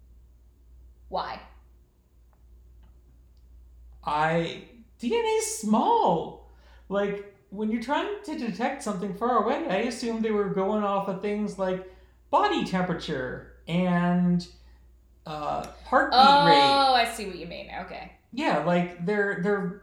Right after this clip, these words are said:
Speaker 2: long-range s-, bioscanners apparently determined that the D N A of the guys on that ship were unlike anyone else. And, like,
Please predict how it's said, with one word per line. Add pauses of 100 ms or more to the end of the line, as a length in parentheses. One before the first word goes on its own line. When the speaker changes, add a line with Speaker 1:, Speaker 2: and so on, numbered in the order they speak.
Speaker 2:
long-range
s-, (120)
bioscanners (480)
apparently
determined
that
the
D
N
A
of
the
guys
on
that
ship (240)
were (120)
unlike (640)
anyone
else.
And,
like,